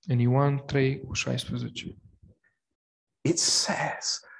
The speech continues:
Speaker 2: that God gave us Christ.
Speaker 1: Spune că Dumnezeu ni l-a dat pe Isus.
Speaker 2: You know, it, it says salvation, forgiveness,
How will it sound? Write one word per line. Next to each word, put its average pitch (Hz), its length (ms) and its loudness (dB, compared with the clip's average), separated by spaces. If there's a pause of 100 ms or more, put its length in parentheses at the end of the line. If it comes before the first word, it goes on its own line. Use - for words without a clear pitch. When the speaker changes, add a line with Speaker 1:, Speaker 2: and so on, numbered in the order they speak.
(340)
Speaker 2:
that 135 280 4
God 151 880 4 (340)
gave 170 680 0 (500)
us - 360 -10 (580)
Christ. - 840 -10 (1200)
Speaker 1:
Spune 143 500 2
că 127 140 2
Dumnezeu 123 920 2
ni 127 120 0
l-a 123 140 4
dat 123 480 0 (260)
pe 117 120 -4
Isus. 120 640 -6 (1300)
Speaker 2:
You 196 100 8
know, - 440 4
it, 208 320 6
it 202 100 6
says - 800 4
salvation, 214 1200 6
forgiveness, 208 1080 2